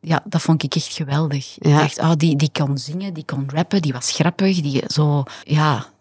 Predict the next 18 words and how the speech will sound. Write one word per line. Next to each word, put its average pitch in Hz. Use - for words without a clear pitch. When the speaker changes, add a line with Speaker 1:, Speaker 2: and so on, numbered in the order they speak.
Speaker 1:
dat 156
wou 143
ik 127
zijn. 135
Voilà, 165
want 202
ik 156
ben 170
nog 160
altijd 175
op 175
zoek 175
naar 165
die 151
beste 160
versie 151
van 156
mezelf. 151